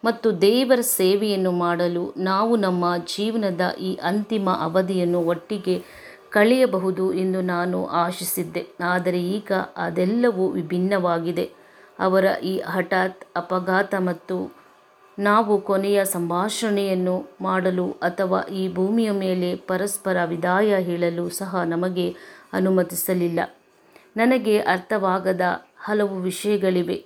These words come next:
ಮತ್ತು ಪ್ರಶ್ನೆಗಳಿವೆ. ಅವುಗಳಿಗೆ ಉತ್ತರವನ್ನು ಪಡೆಯಲು ನಿತ್ಯತ್ವದವರೆಗೆ ಕಾಯಬೇಕಾಗಬಹುದು. ಅಲ್ಲಿಯವರೆಗೆ ನಾನು ನಮ್ಮ ಸಾರ್ವಭೌಮ ಕರ್ತನನ್ನು ವಿಶ್ವಾಸಿಸಲು ನಿರ್ಧರಿಸಿದ್ದೆ,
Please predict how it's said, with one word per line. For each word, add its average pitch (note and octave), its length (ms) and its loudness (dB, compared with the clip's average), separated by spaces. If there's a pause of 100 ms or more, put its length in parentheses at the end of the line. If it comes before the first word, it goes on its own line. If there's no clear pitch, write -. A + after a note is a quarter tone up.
(120)
ಮತ್ತು G3 320 -4
ಪ್ರಶ್ನೆಗಳಿವೆ. F3+ 1000 -4 (260)
ಅವುಗಳಿಗೆ A3+ 540 2
ಉತ್ತರವನ್ನು F#3+ 720 0
ಪಡೆಯಲು F3+ 580 -2
ನಿತ್ಯತ್ವದವರೆಗೆ F3+ 1120 -4
ಕಾಯಬೇಕಾಗಬಹುದು. E3+ 1400 -2 (560)
ಅಲ್ಲಿಯವರೆಗೆ G3+ 760 2
ನಾನು F#3 360 0
ನಮ್ಮ F3+ 460 0
ಸಾರ್ವಭೌಮ F3+ 840 0
ಕರ್ತನನ್ನು F#3 720 -2
ವಿಶ್ವಾಸಿಸಲು F#3 920 -2
ನಿರ್ಧರಿಸಿದ್ದೆ, E3+ 880 -2